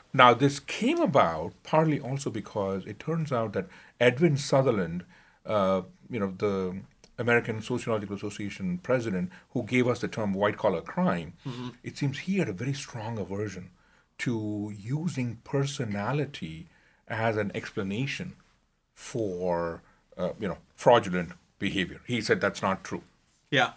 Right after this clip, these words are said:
Speaker 1: And because Donald Cressy was his student, I guess he pretty much lived up to his advisor's expectations, and he too jettisoned that particular viewpoint. And that's how we are here today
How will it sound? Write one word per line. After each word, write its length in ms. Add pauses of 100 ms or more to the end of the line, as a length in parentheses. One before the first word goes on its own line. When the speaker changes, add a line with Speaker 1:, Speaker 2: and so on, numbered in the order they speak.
(420)
Speaker 1:
And 440
because 320
Donald 360
Cressy 480 (220)
was 200
his 140
student, 720 (640)
I 160
guess 300
he 460 (100)
pretty 160
much 280
lived 260
up 220
to 140
his 320 (240)
advisor's 640
expectations, 840 (200)
and 180
he 200
too 340 (300)
jettisoned 640 (260)
that 260
particular 440 (160)
viewpoint. 640 (460)
And 300
that's 280
how 220
we 240
are 100
here 160
today 520